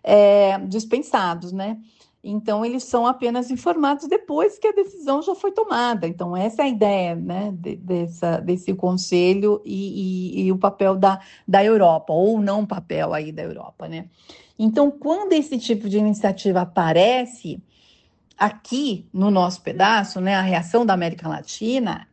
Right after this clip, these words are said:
é, dificilmente poderia ser neutra, né? Aqui, a palavra paz nunca foi,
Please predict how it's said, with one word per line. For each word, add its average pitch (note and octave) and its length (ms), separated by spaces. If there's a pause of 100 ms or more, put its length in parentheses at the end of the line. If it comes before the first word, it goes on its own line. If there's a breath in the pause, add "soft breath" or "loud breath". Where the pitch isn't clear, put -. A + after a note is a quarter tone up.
(100)
é, F#3 240
dificilmente C4+ 1040
poderia D#4 300
ser G#4+ 260
neutra, A3 540
né? A3 180 (340 loud breath)
Aqui, C4+ 540
a C#4+ 80
palavra A#3 420
paz A3+ 520
nunca C#4 400
foi, G3+ 600